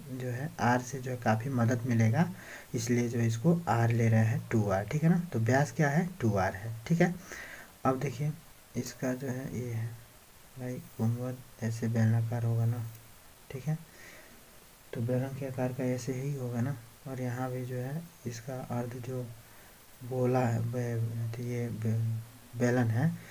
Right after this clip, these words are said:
ऐसे होगा और इस पे एक गुंबद आ गया। ठीक है, अब कह रहा है कि ये जो टू आर है ना, टू आर के बराबर ही इस भवन की कुल ऊंचाई है, टू आर के बराबर ही, यानी कि भवन की कुल ऊंचाई भी जो है कितनी है,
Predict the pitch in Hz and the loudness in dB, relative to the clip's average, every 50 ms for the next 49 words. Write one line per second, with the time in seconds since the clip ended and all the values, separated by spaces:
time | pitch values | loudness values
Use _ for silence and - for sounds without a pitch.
0 | - - - - - - - 120 117 - 165 151 147 143 143 135 127 - 117 117 | -18 -18 -20 -20 -14 -4 -4 -2 4 4 4 4 4 2 0 -2 -2 0 2 2
1 | 113 117 113 113 - 127 - - 113 113 113 117 117 110 113 117 123 123 127 120 | 4 4 2 2 0 0 0 0 0 -2 -2 0 4 4 6 6 4 4 2 0
2 | 117 120 131 123 117 - - 165 170 185 180 185 - - - - - - - - | -2 -2 -6 -8 -6 0 0 2 2 2 0 0 -6 -14 -16 -20 -18 -18 -18 -16
3 | - - - - - - 143 131 139 131 - 156 151 147 143 135 131 135 160 170 | -16 -16 -18 -16 -8 0 0 0 2 4 4 4 6 6 6 4 4 6 6 6
4 | 170 - - - - - 147 143 - - - 139 139 135 127 120 113 117 - - | 6 4 -2 -10 -8 -2 0 0 0 2 2 0 0 0 0 -2 -2 -4 -4 -2
5 | 143 143 143 139 117 - - 175 180 170 160 151 147 139 131 131 123 127 131 160 | -2 0 0 -2 -2 0 8 10 12 12 12 10 8 4 2 0 2 4 4 4
6 | 175 170 170 - - - - - - - - - 185 180 175 160 151 151 147 147 | 4 4 0 -6 -12 -16 -18 -20 -20 -6 4 8 10 12 12 12 10 8 4 2
7 | - 147 143 143 143 147 135 127 131 127 127 127 127 127 131 143 135 127 135 139 | 4 6 6 8 6 6 4 2 2 2 4 4 4 4 2 2 0 0 -2 -4
8 | 131 - - 127 127 113 - - - - 110 110 110 107 117 123 127 127 120 - | -4 -4 -4 -6 -6 -4 -6 -8 -8 -10 -8 -6 -2 0 2 2 2 2 0 0
9 | 127 120 113 - - 139 127 123 117 113 113 - 113 104 104 107 107 110 110 - | -2 -2 -2 -2 -2 0 0 2 2 0 0 0 -2 -2 -2 -2 -4 -6 -8 -8
10 | - - - - 123 117 117 117 113 110 113 117 113 110 113 107 107 107 107 110 | -10 -14 -10 -4 -2 0 2 4 4 2 2 0 0 2 2 2 0 0 -2 -4
11 | 107 110 113 110 110 110 113 113 117 117 113 143 151 160 - - - - - - | -4 -4 -4 -2 0 2 4 4 4 4 4 2 -2 -2 -4 -8 -18 -20 -20 -20
12 | - - - 117 117 117 120 127 131 113 117 123 113 - - 123 123 123 113 - | -20 -10 -2 2 2 4 4 4 2 0 -2 -4 -4 0 0 0 0 0 -4 0
13 | 120 113 113 117 113 117 120 117 117 120 117 117 117 120 113 160 160 156 123 113 | 2 4 4 4 4 2 -2 -2 -2 -4 -4 -4 -6 0 6 8 8 8 8 4
14 | 110 107 | 0 0